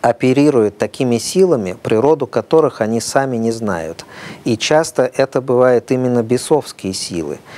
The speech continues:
которые, э, воздействуют на человека,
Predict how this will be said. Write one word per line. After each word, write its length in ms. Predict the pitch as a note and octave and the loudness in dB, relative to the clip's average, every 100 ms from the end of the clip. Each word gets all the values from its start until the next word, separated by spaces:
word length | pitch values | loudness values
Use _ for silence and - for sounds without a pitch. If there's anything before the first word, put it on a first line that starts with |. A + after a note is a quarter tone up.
| - - - | -18 -16 -4
которые, 720 | G#2 - C#3 C#3 B2+ B2 A#2+ - | -4 0 2 4 4 4 4 2
э, 200 | B2 A2 | 0 2
воздействуют 760 | A#2+ A#2+ D3 C3+ - G#2+ G2+ | 2 2 2 2 0 -6 -4
на 100 | G2+ | -6
человека, 720 | G2 A2 A2+ G#2+ E2 F2+ C3+ | -4 -2 0 0 -4 -4 -4